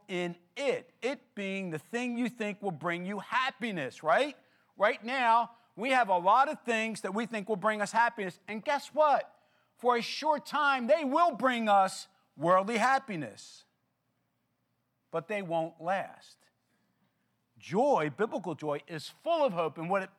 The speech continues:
what that means is a certain hope, a hope that's unshakable, a hope that can't be taken away from us, a hope that when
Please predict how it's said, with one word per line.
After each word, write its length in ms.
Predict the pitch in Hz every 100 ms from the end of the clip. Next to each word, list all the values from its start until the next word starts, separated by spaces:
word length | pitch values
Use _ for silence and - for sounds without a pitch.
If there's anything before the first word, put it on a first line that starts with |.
| _
what 180 | 175 170
that 220 | 277 254
means 240 | 240 175
is 220 | 214 196 - _ _ -
a 160 | 233
certain 600 | - - 269 311 294 247
hope, 380 | 208 185 120 - _ _ _ -
a 120 | 190
hope 380 | 165 262 339 -
that's 280 | 269 240 247
unshakable, 1080 | 220 190 - - 285 330 - 214 160 156 - - -
a 100 | 208
hope 280 | 302 339
that 180 | 320 277
can't 260 | - 285 -
be 140 | 233
taken 420 | - - 269 262
away 400 | 233 220 262 330
from 300 | 320 240 214
us, 240 | 180 160 - _ -
a 100 | 208
hope 300 | 196 302 294
that 160 | 277 262
when 160 | 240